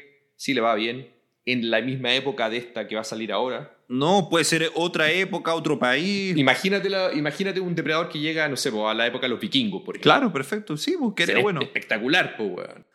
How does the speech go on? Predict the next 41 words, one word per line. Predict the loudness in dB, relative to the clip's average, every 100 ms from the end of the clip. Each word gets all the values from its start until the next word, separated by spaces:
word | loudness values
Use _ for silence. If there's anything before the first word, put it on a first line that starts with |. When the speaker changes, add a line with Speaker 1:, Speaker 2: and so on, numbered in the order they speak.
| _
Speaker 2:
Claro, | 2 6 8 6
y | 2
enfrentándose | 0 -2 0 0 2 4
a, | 6 4
a | 2 0
Ragnar | 2 0 0 -2 0
Lothbrok. | 0 0 0 0 0 -2
<laughs> | -12 -12 -20 _ -4 -2 0
Speaker 1:
Claro, | 4 6 6 2
po, | 0 -4 -4
weón, | -4
imagínate, | -4 -4 -2 -2
sería, | 0 0 0
pero | 0 -4
buenísima, | -4 -4 -2 -2 -2 -4
po. | -6
O | -6
que | -4
llegara | 0 2 2 0 -4 -16 -14 -2
a, | 0 0 -2 -2 -4 -4
a |
Japón | -4 -2 -2 -2
feudal. | -4 -2 0 0 -2 -6
Speaker 2:
Sí, | 6 8
pues, | 8
Speaker 1:
Se | 4
tuviera | 2
Speaker 2:
también. | 0
Speaker 1:
que | -4
enfrentar | -8 -2 -2
a |
unos | 0 -2
samuráis. | -2 0 2 0 -4 -20 _ _ _
Speaker 2:
Ahora, | 0 0 0 0
tú | 0
me |
lo | 2
estás | 2
diciendo | 0 0 -2 -2
así | -2 -2
nomás, | 0